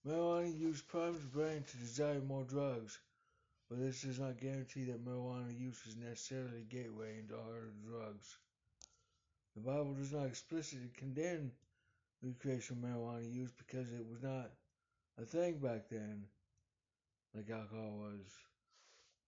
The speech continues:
Alcohol is a lens the Bible uses for talking about substance abuse and recreational drug use because it was so readily available in ancient times.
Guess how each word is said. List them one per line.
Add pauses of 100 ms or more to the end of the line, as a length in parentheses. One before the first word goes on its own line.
(140)
Alcohol
is
a
lens
the
Bible
uses
for
talking
about
substance
abuse (760)
and
recreational
drug
use (180)
because
it
was
so (2250)
readily
available
in
ancient
times.